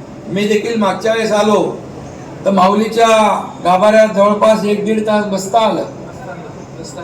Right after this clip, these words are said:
प्रस्थानच्या वेळेस. आणि खरं म्हणजे आम्ही तसे दोघंही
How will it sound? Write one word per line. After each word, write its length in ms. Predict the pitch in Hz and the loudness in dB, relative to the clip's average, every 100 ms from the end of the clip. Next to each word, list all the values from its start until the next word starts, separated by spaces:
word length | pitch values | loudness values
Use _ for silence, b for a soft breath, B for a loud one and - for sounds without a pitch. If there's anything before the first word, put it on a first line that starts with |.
| 151 143 - - - - | -14 -14 -14 -14 -14 -8
प्रस्थानच्या 580 | - 196 202 214 214 214 | -2 0 2 2 4 2
वेळेस. 480 | 190 175 139 - - - - - - - - - - 165 160 139 143 - - | 2 2 0 -4 -10 -16 -16 -16 -16 -16 -16 -16 -14 -10 -10 -10 -12 -12 -4
आणि 460 | 175 214 233 240 233 - | 0 2 2 0 0 0
खरं 120 | 220 | 0
म्हणजे 280 | 220 226 247 254 247 - - - - - - - - - - - - - - - - - - - - - - - - | 0 0 2 2 0 -6 -10 -10 -12 -12 -12 -12 -12 -12 -12 -12 -12 -12 -12 -12 -12 -12 -12 -12 -12 -12 -10 -10 -4
आम्ही 280 | - 180 214 | 2 4 6
तसे 200 | 220 226 | 6 4
दोघंही 880 | 196 202 220 233 240 233 226 220 226 | 6 4 6 4 4 2 0 0 -6